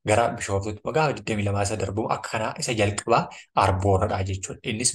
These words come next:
eessa keessatti gaggeeffama? Boorana keessatti jechuudha. Booranni jalqabayyuu Booranni damee Oromoo isa guddicha yookiin immoo isa hangafaa waan ta'eef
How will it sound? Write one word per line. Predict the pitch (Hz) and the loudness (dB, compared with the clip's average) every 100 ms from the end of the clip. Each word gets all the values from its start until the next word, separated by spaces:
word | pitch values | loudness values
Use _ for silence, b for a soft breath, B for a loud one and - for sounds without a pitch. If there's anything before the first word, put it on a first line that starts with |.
| 117 | -2
eessa | 123 98 101 | -2 -2 -4
keessatti | 110 113 | -6 -4
gaggeeffama? | 107 107 110 139 214 285 B B _ | -4 -2 -2 0 0 -2 B B _
Boorana | - 98 104 107 104 | 0 4 6 6 4
keessatti | 104 98 - 98 104 | 0 -4 -4 -6 -6
jechuudha. | 95 - - - _ - | -6 -6 -12 -14 _ -2
Booranni | 104 113 127 135 120 | 4 6 6 2 0
jalqabayyuu | 113 - 113 110 113 | 0 0 -2 0 0
Booranni | 110 107 104 107 113 135 190 B B | 0 2 4 4 0 -2 -2 B B
damee | 117 104 101 123 | 0 2 4 2
Oromoo | - 123 107 107 | 2 4 4 4
isa | - 117 | 2 0
guddicha | 98 95 107 113 | -2 -2 -4 -2
yookiin | 101 104 | -2 -2
immoo | 107 - | -4 -2
isa | - | 0
hangafaa | 101 104 98 113 104 | 0 0 2 4 6
waan | 107 101 | 4 2
ta'eef | 120 | 0